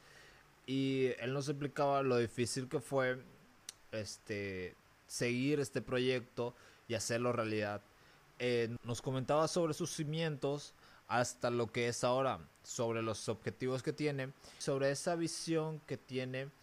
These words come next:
de hacer crecer su tienda y seguir haciendo lo que le gusta. Bueno, en este episodio pudimos hablar de las amistades que te pueden influir en crear un proyecto, lo difícil que es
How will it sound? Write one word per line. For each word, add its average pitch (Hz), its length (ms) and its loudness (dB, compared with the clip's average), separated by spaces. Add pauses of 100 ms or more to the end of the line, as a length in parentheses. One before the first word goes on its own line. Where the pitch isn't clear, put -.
(260)
de 120 80 -2
hacer 139 420 2
crecer 143 440 0
su 147 160 -6
tienda 135 580 -2 (100)
y 127 120 -4
seguir 120 880 -2 (500)
haciendo 131 400 -2
lo 131 140 2
que 135 80 0
le 127 100 4
gusta. 127 400 0 (560)
Bueno, 135 200 -2
en 143 60 -2
este 175 180 -2
episodio 185 440 0
pudimos 170 380 -2
hablar 160 340 4
de 139 380 2
las 113 200 -2
amistades 131 640 0
que 147 120 -4
te 123 140 -4
pueden 135 240 -2
influir 127 680 2
en 117 180 -6
crear 120 220 2
un 123 120 -2
proyecto, 131 680 0 (480)
lo 131 200 4
difícil 135 960 0 (120)
que 117 280 2
es - 320 -6